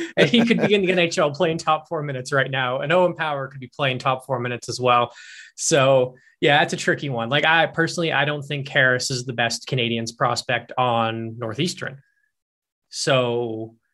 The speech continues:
yeah, I mean, Harris is gonna play in the N H L. He's gonna be steady. He does a lot of positive things. Uh, it's just, is he gonna be a guy who's gonna consistently make the best play? And when you're looking for top four defensemen, you want them to make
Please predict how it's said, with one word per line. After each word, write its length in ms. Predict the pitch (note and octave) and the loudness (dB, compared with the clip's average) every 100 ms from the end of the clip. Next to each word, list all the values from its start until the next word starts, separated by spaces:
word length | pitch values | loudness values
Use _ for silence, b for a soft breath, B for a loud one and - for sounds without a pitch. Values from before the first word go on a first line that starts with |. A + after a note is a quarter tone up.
| _ | _
yeah, 320 | D3 C3 A#2 D#3+ | 0 2 2 2
I 40 | |
mean, 320 | E3+ D3+ C#3+ - | 0 -2 -8 -2
Harris 360 | F3+ F#3 F#3+ F3+ | 4 6 4 2
is 80 | |
gonna 180 | D#3+ D3+ | -4 -6
play 200 | C#3 D3+ | -2 0
in 60 | C#3+ | 0
the 80 | C#3+ | -2
N 60 | |
H 180 | C#3 C#3 | -2 0
L. 140 | D3 | 0
He's 180 | D3 C3 | 0 -2
gonna 160 | C3+ C3+ | -2 -4
be 120 | B2+ | -4
steady. 640 | C3 - C3 B2 A#2 - _ | -4 0 2 2 0 -6 _
He 80 | D3+ | 4
does 220 | F#3 F#3 | 4 4
a 40 | |
lot 240 | E3 D#3 D#3+ | 4 4 4
of 220 | D3 C#3 | 0 -4
positive 540 | - C3+ C#3 D3 D#3+ D#3 | -2 0 0 -2 -6 -4
things. 460 | E3 E3+ F3+ - b b b b | -4 -2 -4 -8 b b b b
Uh, 240 | B2+ A#2+ B2 | 2 4 4
it's 160 | D3 - | 2 -2
just, 340 | - D#3+ - | -2 -2 0
is 160 | E3 D3+ | -2 0
he 100 | E3+ | 0
gonna 200 | D3+ D3 | 0 -2
be 160 | C#3+ D3 | -2 0
a 20 | |
guy 240 | C#3 C3 | 2 2
who's 160 | B2+ - | 2 -2
gonna 180 | C#3 B2+ | -6 -6
consistently 600 | C3+ - D3 C#3 C#3 B2+ | -8 -4 -4 -4 -6 -4
make 260 | B2+ A#2+ | -4 -4
the 80 | - | -4
best 340 | A#2 A#2 - - | 0 0 -2 -8
play? 260 | A#2 A2 - _ _ _ - | -6 -6 -10 _ _ _ -6
And 300 | A#2+ A#2 A#2 | -2 -2 -2
when 120 | A#2 | -6
you're 120 | A#2+ | -4
looking 240 | B2+ B2+ C3+ | -4 -4 -4
for 140 | C3+ | -4
top 280 | C3 B2+ C3 | 0 0 0
four 140 | C3+ | -2
defensemen, 540 | C3 D3 D3+ D3 E3 D3+ | -2 -2 -2 -2 -4 -2
you 120 | A#2+ | -2
want 180 | A#2+ A#2 | -4 -4
them 140 | A#2+ | -6
to 60 | A#2 | -4
make 260 | B2 A#2+ | -4 -4